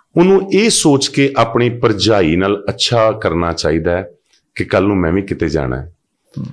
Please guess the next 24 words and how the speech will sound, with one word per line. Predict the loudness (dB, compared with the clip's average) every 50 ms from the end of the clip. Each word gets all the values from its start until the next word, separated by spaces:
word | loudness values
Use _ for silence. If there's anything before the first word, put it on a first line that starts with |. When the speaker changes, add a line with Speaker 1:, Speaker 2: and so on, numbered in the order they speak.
| -16 -18 -20 -18 -10 -4 0
Speaker 1:
ਮੈਂ | 2 2 2 2
ਫਿਰ | 2 2 2 4
ਇਹ | 4 2
ਦੇਖਿਆ | 4 2 0 0 0 0 2 4 6
ਹੈ | 6 6 4
ਕਿ | 2 2 0 0 0
ਜਿਹੜੀਆਂ | 0 0 0 2 2 2 2 2 0 0
ਬੱਚੀਆਂ | 0 0 -2 -2 -2 -2 -2 0 0 2 2 2
ਨੇ, | 0 0 0 0 -2 -4 -6 -14 _ _ _ _ _ _ _ _ _ _ _ -4 0
ਅਹ, | 2 4 6 6 6 4 2 0 -4 -10 -4 -2
ਉਸ | 2 2 2 0 -2 -6 -6 -6 -2
ਦਿਨਾਂ | 0 0 2 2 2 0 0
'ਚ | 0 0 0 2 2 2 0 -2 -4 -16 _ _ -10
ਸ਼ਾਦੀ | -6 0 2 2 2 2 2 -2 -2
ਤੋਂ | 0 0 0
ਬਾਅਦ | 2 2 2 4 4 2 0 -2 -2 -2
ਆਪਣੀਆਂ | -4 -4 -2 -2 -2 0 0 0 -2 -2 -4 -6
ਭਰਜਾਈਆਂ | -8 -10 _ -2 -2 0 2 0 0 0 0 0 -2 -2
ਦੇ | 0 -2 -2
ਜੀਣੇ | -2 -2 -2 -2 0 0 -2
ਹਰਾਮ | -2 0 -2 -2 -2 -2 -4 -4
ਕੀਤੇ | -4 -6 -6 -2 -2 -2
ਨੇ | 0 0 -2
ਨਾ, | -2 -4